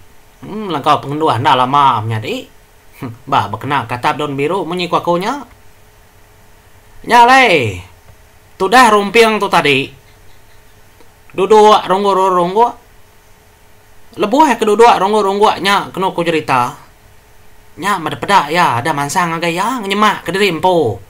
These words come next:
Tu dah burung ruai mirahnya dah menyari.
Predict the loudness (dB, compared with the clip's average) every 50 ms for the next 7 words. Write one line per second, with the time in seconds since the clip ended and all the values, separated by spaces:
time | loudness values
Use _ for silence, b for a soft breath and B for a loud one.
0 | -20 -20 _ -20 _ _ _ -20 -20 -20 _ _ _ -20 _ _ -20 -20 -10 -8
1 | -2 2 4 4 4 4 2 0 2 4 6 6 4 4 4 2 4 4 6 6
2 | 6 4 4 2 2 2 4 4 4 2 0 -2 -2 0 0 0 0 -2 -4 -6
3 | -8 -8 -8 -10 -10 -12